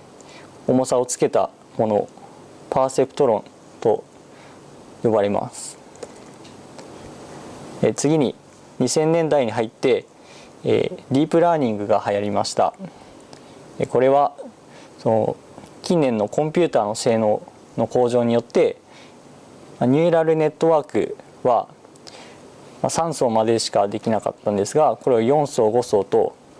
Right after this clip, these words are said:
増やしていくことで、精度の高い機械学習が実現可能になり、え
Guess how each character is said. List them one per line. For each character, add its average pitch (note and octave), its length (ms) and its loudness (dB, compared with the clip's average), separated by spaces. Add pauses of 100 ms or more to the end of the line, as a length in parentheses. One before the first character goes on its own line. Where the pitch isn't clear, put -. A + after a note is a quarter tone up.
(140)
増 C3 80 2
や A#2 100 2
し - 100 -14
て - 240 -2 (100)
い A#2+ 100 -2
く - 40 -20
こ A#2+ 120 -4
と - 140 -2
で、 D#3 260 2 (200)
精 C3+ 200 0
度 A#2 120 2
の G#2+ 60 -2
高 B2+ 240 0
い A#2 120 -2
機 - 140 -20
械 A2 160 0
学 A2+ 140 0
習 - 220 -4
が C#3+ 260 2 (380)
実 - 260 -2
現 G#2+ 180 -2
可 - 140 -4
能 G#2 180 0
に G2+ 180 -4 (720)
な A2 80 0
り、 C3+ 220 2 (520)
え F#2+ 360 2